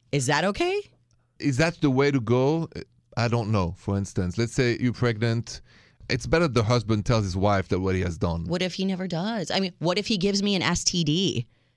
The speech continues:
Speaker 1: I don't know if the wife has it. Should I call and warn her? Like, "Hey, I was sleeping with your husband. He gave me an S T D. I should, I thought you should know."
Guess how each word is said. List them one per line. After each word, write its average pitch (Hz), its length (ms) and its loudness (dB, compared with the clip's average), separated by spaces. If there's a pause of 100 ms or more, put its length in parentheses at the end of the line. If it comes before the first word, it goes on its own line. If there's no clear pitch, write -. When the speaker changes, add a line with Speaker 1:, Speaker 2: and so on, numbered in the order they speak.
Speaker 1:
I 147 120 2
don't 196 140 0
know 175 160 2
if 165 100 -2
the 160 80 0
wife 160 300 2
has 139 300 2
it. 165 160 0
Should - 180 0
I 131 80 4
call 143 340 0
and 139 120 -2
warn 151 220 0
her? 226 260 0
Like, 151 220 2
"Hey, 180 220 0
I 123 120 2
was 151 140 0
sleeping 185 300 0
with 143 120 0
your 143 100 2
husband. 160 460 2 (360)
He 147 200 0
gave 165 180 4
me 185 160 2
an 185 60 2
S 175 180 2
T 185 160 0
D. 185 240 2
I 90 100 -2
should, 139 280 0
I 143 60 2
thought 120 240 0
you 147 60 2
should 185 200 2
know." 143 380 0